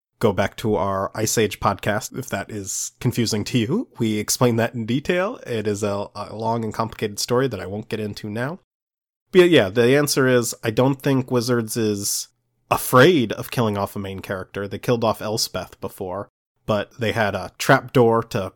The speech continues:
potentially bring her back. We've already seen new art of Elspeth in the underworld. And, you know, they could do something similar with Liliana in that case, or it could just work like it worked before, where the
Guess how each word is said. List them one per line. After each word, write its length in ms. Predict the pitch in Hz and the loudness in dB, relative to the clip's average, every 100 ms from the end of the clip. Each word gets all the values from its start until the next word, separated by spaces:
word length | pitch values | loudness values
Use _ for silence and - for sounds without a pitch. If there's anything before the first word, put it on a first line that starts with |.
| - | -12
potentially 720 | - - 127 - 117 107 104 | -8 -2 0 0 -2 -2 -4
bring 260 | 104 101 | -4 -6
her 120 | 98 98 | -6 -6
back. 440 | 98 92 95 - _ _ _ _ _ - | -6 -8 -10 -16 _ _ _ _ _ -10
We've 160 | 104 104 | -2 2
already 220 | 107 104 | 2 2
seen 460 | - 120 107 98 104 | -2 -2 -2 0 2
new 180 | 127 | 2
art 280 | - 127 - - | 4 2 2 -6
of 100 | 104 | -6
Elspeth 520 | 92 - 104 95 - | -4 -6 -4 -6 -6
in 140 | 107 | -8
the 100 | 104 | -6
underworld. 580 | 98 104 92 92 101 110 _ _ _ _ | -6 -8 -6 -6 -6 -8 _ _ _ _
And, 400 | 139 127 127 139 | -2 0 2 0
you 100 | 156 | 0
know, 100 | 143 | 0
they 120 | 127 135 | 2 0
could 120 | 135 | 0
do 120 | 156 | 0
something 340 | - 143 147 | 2 0 0
similar 380 | 139 151 139 139 | 0 0 2 0
with 160 | 135 135 | -2 -2
Liliana 680 | 135 131 131 156 120 104 | -2 2 2 2 -2 -4
in 100 | 107 | -4
that 220 | 104 98 - | -6 -6 -8
case, 400 | 98 98 - - - | -10 -8 -8 -8 2
or 300 | 175 127 123 | 6 6 6
it 80 | |
could 160 | - 110 | 0 -4
just 180 | 110 - | -4 -4
work 240 | 101 - | -4 -2
like 160 | 104 - | -4 -4
it 80 | 107 | -6
worked 260 | 101 - | -8 -10
before, 520 | - - 185 113 113 - _ _ _ | -8 2 4 4 2 -6 _ _ _
where 460 | 110 110 107 104 101 | -2 2 4 2 0
the 480 | 110 104 104 101 | 0 -2 -2 -6